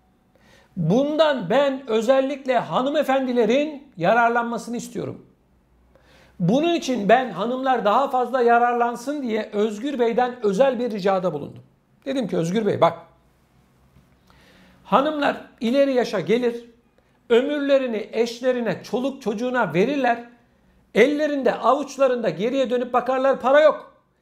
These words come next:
emeklilik yok, geleceğe dair elde avuçta hiçbir şey yok. Yarının ne olacağını kara kara düşünürler. Hanımların bu büyük fırsattan yararlanması için ayrıca bir indirim yapalım dedim. Bak,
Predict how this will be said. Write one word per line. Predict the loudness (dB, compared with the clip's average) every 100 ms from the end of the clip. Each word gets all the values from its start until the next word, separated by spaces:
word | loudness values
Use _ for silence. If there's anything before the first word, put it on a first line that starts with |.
| _
emeklilik | 0 2 0 -2 -4 -4 0
yok, | 4 4 2 -14
geleceğe | -2 -2 -2 -4 -4 0
dair | 2 0 -2 -6
elde | -2 0 0
avuçta | -2 -2 -2 -4 -4
hiçbir | -4 -6 -8
şey | -4 4
yok. | 4 4 -14 _ _ _
Yarının | 0 2 4 4 0 -4 -6 -2
ne | 0 2
olacağını | 2 2 0 0 0 2
kara | 2 2
kara | 0 -2
düşünürler. | -4 -12 -12 -12 -16 _ _ _ _ _ _ _ _ _ _ _ _ _
Hanımların | -2 2 2 2 2 2 -2 -10 _ _ _ _ _ -14
bu | -2 0 2 -2 -8 -16
büyük | -6 2 4 4 2
fırsattan | -6 -12 -2 -2 0 -2
yararlanması | 0 2 4 4 0 -2 -6 -4
için | -6 -2 -4 -4 -12 _ _ _ _ _ _
ayrıca | 4 4 0 -2
bir | -2
indirim | -6 -8 -8
yapalım | -8 -8 -10
dedim. | -14 -18 -8
Bak, | -8